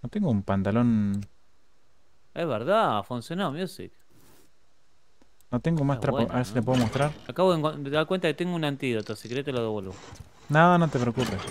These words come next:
Speaker 2: Escuchame, las plumas yo no las uso las premium, ¿las querés?
Speaker 1: ¿Las plumas de qué? ¿De águila?
Speaker 2: No, las premium de la, del, de la vaca, iba a decir. <laughs> De la gallina,
Speaker 1: ¿No las
Speaker 2: cuando está
Speaker 1: usás?
Speaker 2: gorda.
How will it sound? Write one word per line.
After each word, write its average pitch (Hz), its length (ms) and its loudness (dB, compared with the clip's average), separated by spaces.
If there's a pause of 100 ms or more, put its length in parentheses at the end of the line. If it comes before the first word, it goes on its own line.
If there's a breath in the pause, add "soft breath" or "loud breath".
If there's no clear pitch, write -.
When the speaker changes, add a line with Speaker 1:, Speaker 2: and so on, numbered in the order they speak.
(200)
Speaker 2:
Escuchame, 190 540 0
las 147 160 -2
plumas 240 300 0
yo 202 60 2
no 185 100 4
las 170 180 2
uso 151 200 0
las 117 120 0
premium, 120 280 -6
¿las 107 120 -6
querés? 165 460 -6 (1400)
Speaker 1:
¿Las 92 140 -6
plumas 123 340 2
de 104 100 0
qué? 95 120 -2
¿De 92 100 0
águila? 165 480 6 (720)
Speaker 2:
No, 101 380 -8
las 92 140 -14
premium 120 420 -6
de 92 220 -6
la, 90 260 -12
del, 95 400 -12 (1040)
de 107 200 -8
la 113 120 -2
vaca, 120 240 0
iba 110 140 -4
a - 20 0
decir. - 320 -8
<laughs> 247 160 4 (220)
De 180 80 4
la 180 100 4
gallina, 165 400 2
Speaker 1:
¿No 220 60 8
las 254 120 8
Speaker 2:
cuando 113 140 0
está 247 280 8
Speaker 1:
usás? 113 140 -2
Speaker 2:
gorda. 104 140 -8